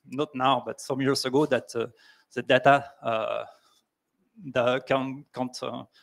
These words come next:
can be bad. Uh, data, raw data is always good. So the, the public policy made by raw data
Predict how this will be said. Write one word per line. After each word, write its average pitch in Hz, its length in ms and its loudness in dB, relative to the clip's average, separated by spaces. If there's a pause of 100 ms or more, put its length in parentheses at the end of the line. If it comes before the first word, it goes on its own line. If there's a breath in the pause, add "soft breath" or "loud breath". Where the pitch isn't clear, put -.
can 123 140 0
be 127 80 -6
bad. 127 340 6
Uh, 117 160 -4
data, 127 380 0
raw 143 180 6
data 139 340 2 (340 soft breath)
is 117 180 -8
always 123 380 -2
good. 165 220 0
So 117 300 0
the, 113 360 -4
the 117 80 -12
public 131 320 0
policy 143 240 0
made 135 260 2
by 117 100 6
raw 131 220 4
data 135 360 0